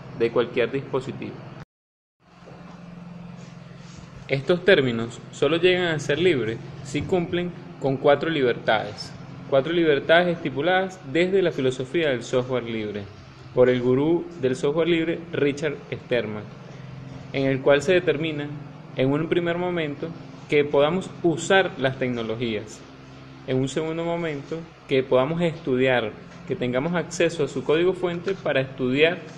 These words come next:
su, su realización, su estructura, su funcionamiento. Y también que podamos tener acceso a hacer las modificaciones que nosotros queramos en estos sistemas,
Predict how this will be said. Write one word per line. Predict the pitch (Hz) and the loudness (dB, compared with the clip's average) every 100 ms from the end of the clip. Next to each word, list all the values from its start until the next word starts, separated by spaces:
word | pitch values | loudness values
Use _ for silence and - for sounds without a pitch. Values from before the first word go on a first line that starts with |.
| - | -16
su, | - - 139 - - | -6 -2 -2 -2 -14
su | - 160 143 | -6 -2 2
realización, | 131 123 123 120 147 156 | 2 2 -2 -4 -2 -2
su | 151 | 0
estructura, | 135 131 131 113 - 165 175 | -2 -2 -8 -10 -6 -2 -2
su | 156 135 | -4 -6
funcionamiento. | 127 113 120 107 107 104 - - - - - - - - - - - - | -6 -6 -4 -4 -4 -6 -8 -14 -18 -18 -18 -18 -16 -16 -16 -16 -16 -6
Y | 180 190 190 - | -2 -2 -4 -8
también | - 143 147 160 165 | 0 0 0 0 0
que | 175 | 0
podamos | 175 160 160 170 | 0 0 0 -4
tener | 175 170 | -4 -2
acceso | 170 - - 165 143 160 - - - - - | -4 -6 0 0 0 -8 -12 -16 -16 -16 -8
a | 131 139 131 127 127 | 0 2 2 0 0
hacer | 135 131 147 143 | -2 0 2 4
las | 180 | 2
modificaciones | 175 165 156 156 143 135 156 170 | 2 0 0 -2 -4 -2 -4 -4
que | 180 | -4
nosotros | 170 160 170 | -4 -6 -4
queramos | 185 175 170 165 | -2 -2 0 0
en | 127 | -2
estos | 127 143 | -2 -4
sistemas, | 135 127 117 107 98 | -4 -4 -2 0 -2